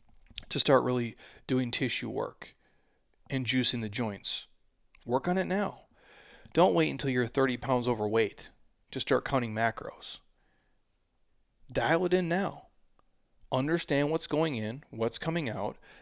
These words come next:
Make better food choices. If you're drinking every single day and developing shitty habits, slow down, audit what you're doing, reverse engineer it, and understand, hey,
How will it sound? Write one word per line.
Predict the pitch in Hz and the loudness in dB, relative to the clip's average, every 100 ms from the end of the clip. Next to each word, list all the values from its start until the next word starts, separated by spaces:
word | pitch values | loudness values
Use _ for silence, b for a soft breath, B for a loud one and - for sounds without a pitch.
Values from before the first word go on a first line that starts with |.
| B | B
Make | 131 156 | -2 2
better | 175 175 | 2 2
food | - 190 | 2 -4
choices. | 175 104 101 110 - | -2 -2 -2 -6 -4
If | 143 | -2
you're | 214 | -2
drinking | 180 165 160 156 | -2 -2 -2 0
every | 127 135 | 0 2
single | - 143 123 | 0 0 0
day | 104 98 104 175 _ _ B B B B | -2 -2 -2 -6 _ _ B B B B
and | 139 127 | -4 0
developing | 117 117 120 113 127 131 151 - _ _ _ - | 4 6 6 4 -2 -4 -8 -16 _ _ _ -6
shitty | - - 123 113 | -2 0 0 -2
habits, | 117 98 113 - - - b b b b b _ _ | -2 -2 -2 -2 -6 -8 b b b b b _ _
slow | - - 151 | -4 4 4
down, | 151 107 101 131 - - _ | 6 2 2 -4 -10 -20 _
audit | 127 156 170 | 4 6 6
what | 151 139 | 4 0
you're | 139 | -4
doing, | 120 110 104 117 - _ | -2 -4 -4 -6 -12 _
reverse | 117 113 127 165 185 | -2 2 2 4 2
engineer | 160 135 156 151 | 2 0 0 2
it, | 117 - | 2 0
and | 131 | -2
understand, | 139 135 - 139 | 0 0 0 0
hey, | 113 147 107 95 | 0 -2 -2 -6